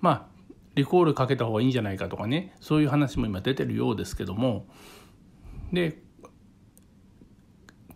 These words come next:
勘違いをさせたのではないかなと、僕は見ております。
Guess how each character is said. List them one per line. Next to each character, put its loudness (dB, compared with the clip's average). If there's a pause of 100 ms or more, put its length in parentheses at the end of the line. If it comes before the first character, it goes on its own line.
勘 2
違 0 (220)
い -6 (160)
を -2 (440)
さ -8
せ 0
た 0 (260)
の 0
で 2
は -2
な -4
い -6
か -10
な -10
と、 -8 (1500)
僕 2
は -2
見 -2
て 0
お -4
り -10
ま -10
す。 -16